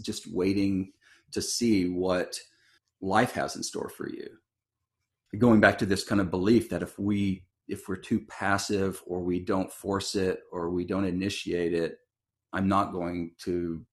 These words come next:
to get it, or I'm not gonna be able to survive, or I'm, my life is not gonna be okay on some level. When I was speaking earlier, I realized that, you know, a lot of the times it's, it's autobiographical, and kinda like Kendra was sharing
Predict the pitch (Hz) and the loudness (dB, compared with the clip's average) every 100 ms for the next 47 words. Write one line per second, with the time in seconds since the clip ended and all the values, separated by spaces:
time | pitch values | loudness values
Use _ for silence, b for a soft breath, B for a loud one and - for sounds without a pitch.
0 | _ _ - 90 98 87 78 - 85 85 | _ _ -6 -2 0 0 -2 -4 -2 -2
1 | 87 85 85 85 90 85 - - 82 87 | 0 -2 -4 -6 -6 -6 -6 -6 -4 0
2 | 90 82 82 85 80 85 b b b b | 0 0 -4 -4 -4 -6 b b b b
3 | - 90 90 87 87 85 - - 95 87 | -6 -2 0 0 -2 -10 -12 -6 -2 -2
4 | - 87 82 85 82 101 90 82 - - | -4 -6 -2 -2 -2 -2 -2 -2 -6 -8
5 | - - - - - _ _ 104 101 101 | -10 -10 -12 -16 -18 _ _ 0 2 2
6 | - 123 - 90 98 113 101 90 90 95 | 0 2 2 4 6 8 8 6 2 -4
7 | _ _ _ - 95 98 98 95 92 85 | _ _ _ -4 2 4 4 2 0 -4
8 | - 95 87 90 95 87 - _ - - | -4 -4 -2 0 0 -2 -6 _ -16 -6
9 | 85 87 95 - - - - - 92 82 | -4 -4 -6 -10 -16 -16 -10 -4 -2 0
10 | 85 82 90 87 92 90 80 87 87 85 | 0 0 0 0 -2 -6 -6 -4 -2 -4
11 | B B B B B B B B - 131 | B B B B B B B B 0 4
12 | 117 107 - 117 113 107 101 98 - 98 | 6 6 4 4 6 6 4 2 2 2
13 | 95 95 92 95 | 4 4 2 0